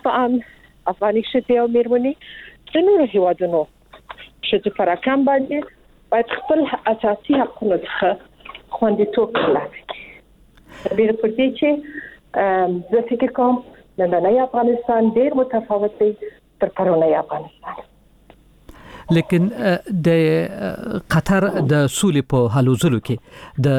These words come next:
Speaker 2: افغانستان د دولت په پلاوي کې چې یوویشت غړي لري، څلور میرمنې دي، چې دا هم، اه، اه، د ډېرو په باور د عدد له مخې شمیر کم دی. بل لور ته د طالبانو په پلاوي کې میرمنې نشته. آیا که دغه دواړه لوري یوې موافقې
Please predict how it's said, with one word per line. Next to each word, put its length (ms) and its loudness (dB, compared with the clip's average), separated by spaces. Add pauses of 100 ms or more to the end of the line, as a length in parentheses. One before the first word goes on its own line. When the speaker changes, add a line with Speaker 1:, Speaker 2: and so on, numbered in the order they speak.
(120)
Speaker 2:
افغانستان 500 0
د 120 -2
دولت 340 0
په 140 -6
پلاوي 340 2
کې 160 2
چې 80 0 (140)
یوویشت 320 0
غړي 220 2 (100)
لري، 160 2 (100)
څلور 380 2
میرمنې 400 0
دي، 100 0 (200)
چې 60 2 (120)
دا 60 2 (100)
هم، 180 2
اه، 320 -6
اه، 840 -2 (120)
د 220 2
ډېرو 260 2
په 140 2
باور 280 0 (360)
د 140 0 (200)
عدد 260 0
له 40 2 (100)
مخې 340 -2
شمیر 320 0
کم 240 2
دی. 80 -2 (420)
بل 300 4
لور 180 0
ته 140 0
د 160 -6
طالبانو 400 2
په 40 -2 (120)
پلاوي 280 2
کې 100 0 (420)
میرمنې 380 2 (100)
نشته. 320 -6 (460)
آیا 220 4 (300)
که 100 4
دغه 240 2
دواړه 400 2
لوري 260 2
یوې 280 2
موافقې 360 0